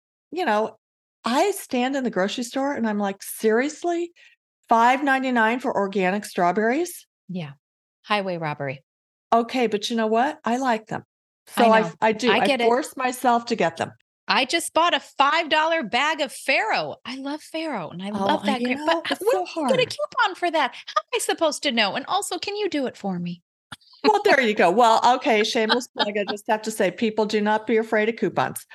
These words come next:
Speaker 1: Here are the two things. I'm gonna
Speaker 2: Okay.
Speaker 1: make it super easy for you.
Speaker 2: Okay.
Speaker 1: If you don't already know this, you probably do, but if you don't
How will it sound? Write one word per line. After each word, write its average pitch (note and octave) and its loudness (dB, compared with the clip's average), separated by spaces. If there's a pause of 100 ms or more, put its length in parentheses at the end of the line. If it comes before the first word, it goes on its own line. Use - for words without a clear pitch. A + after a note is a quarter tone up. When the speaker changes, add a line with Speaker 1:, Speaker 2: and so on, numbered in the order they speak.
(240)
Speaker 1:
Here A#3 4
are A#3+ 2
the A#3+ -2
two C#4 0
things. G#3+ 0
I'm G3 0
gonna F#3+ 2
Speaker 2:
Okay. F#3+ 0
Speaker 1:
make G3 -4
it - -6
super A3 -2
easy D3+ -2
for C3+ -6
you. A3+ 0
Speaker 2:
Okay. B3+ -4
Speaker 1:
If - -20
you G3 -6
don't G3+ 2
already B3 2
know A3+ 4
this, G#3+ -2
you G3 -8
probably F#3+ 0
do, G3+ 0
but F#3 -2
if - -6
you A#3 -2
don't C4 2